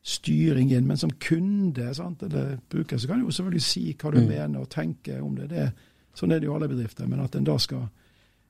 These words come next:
Speaker 1: jeg synes jo det er alt for mye medlemsmøter.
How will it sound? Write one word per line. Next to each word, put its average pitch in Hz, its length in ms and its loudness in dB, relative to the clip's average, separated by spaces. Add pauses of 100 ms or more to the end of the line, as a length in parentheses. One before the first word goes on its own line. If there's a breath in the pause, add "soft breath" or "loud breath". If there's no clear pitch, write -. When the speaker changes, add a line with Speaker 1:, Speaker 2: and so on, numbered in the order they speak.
(640)
Speaker 1:
jeg - 340 -6
synes 175 240 4
jo - 80 -4
det - 100 -4
er - 120 -10
alt 135 220 2
for 135 120 0
mye 131 200 6
medlemsmøter. 135 800 2